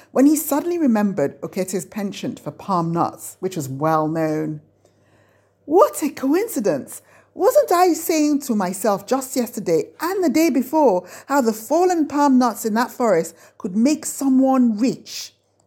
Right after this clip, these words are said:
Well, I'm clearly not that person, but surely it won't be too much trouble for me to gather a sack full of palm nuts and give it to Okete in exchange for what I want him to do for me," Ijakpa thought.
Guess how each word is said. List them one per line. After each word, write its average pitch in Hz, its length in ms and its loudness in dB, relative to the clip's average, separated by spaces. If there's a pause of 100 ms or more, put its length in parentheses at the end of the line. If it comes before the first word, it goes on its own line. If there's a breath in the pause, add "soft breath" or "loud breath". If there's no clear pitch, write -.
(160)
Well, 156 320 -2 (200 soft breath)
I'm 160 180 -8
clearly 247 500 2
not 208 200 -2
that 180 180 -4
person, 185 400 -6 (260 soft breath)
but 160 140 -16
surely 294 580 2
it 175 60 -4
won't 254 240 4
be 233 80 0
too 277 220 0
much 247 320 0
trouble 208 440 -2 (220 loud breath)
for 196 140 -6
me 254 180 2
to 294 140 -6
gather 269 400 2
a 190 80 -8
sack - 400 -6
full 330 180 -2
of 190 160 2
palm 233 260 2
nuts 247 280 -2 (100)
and 185 180 -6
give 311 140 -2
it 320 120 -4
to 202 140 0
Okete 220 460 -4 (300 loud breath)
in 226 80 2
exchange 294 500 0
for 190 80 -6
what 247 220 2
I 190 80 0
want 233 240 0
him 220 80 0
to 214 100 -14
do 202 140 -4
for 190 160 -4
me," 160 340 -4 (500)
Ijakpa 156 480 -6
thought. - 540 -8